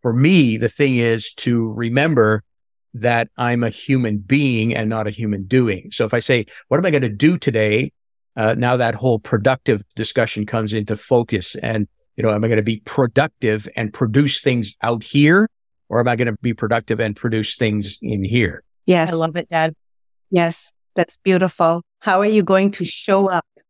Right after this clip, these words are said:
Speaker 1: Show up, exactly.
Speaker 3: For yourself
Speaker 1: Yeah.
Speaker 3: first,
Speaker 2: Yes.
Speaker 3: and then everybody else. And I think we forget that. We think, "Oh, I gotta show up and, you know,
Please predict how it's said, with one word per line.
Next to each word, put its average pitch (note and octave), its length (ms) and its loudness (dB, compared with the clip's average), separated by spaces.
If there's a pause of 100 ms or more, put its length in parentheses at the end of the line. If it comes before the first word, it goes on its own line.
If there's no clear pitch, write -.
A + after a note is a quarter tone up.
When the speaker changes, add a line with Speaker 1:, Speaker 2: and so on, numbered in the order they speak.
(580)
Speaker 1:
Show A2+ 400 -2
up, F2+ 280 -4
exactly. G2+ 920 -4 (360)
Speaker 3:
For C#4+ 140 4
yourself B3 520 2
Speaker 1:
Yeah. - 100 -20
Speaker 3:
first, A#3+ 500 -2 (320)
Speaker 2:
Yes. F#3+ 180 2
Speaker 3:
and G3+ 100 2
then G#3 140 2
everybody F#3+ 440 0
else. C3+ 460 -2
And F#3+ 100 2
I G3 60 2
think G#3+ 180 -4
we A3 120 -8
forget F#3+ 380 -2
that. E3 180 0
We F3+ 100 -2
think, F3+ 260 0
"Oh, A3+ 240 2 (360)
I A3+ 80 0
gotta A#3 180 0
show A3 300 2
up G#3+ 180 0
and, G3+ 200 -4 (280)
you G#3+ 80 -4
know, G3+ 180 2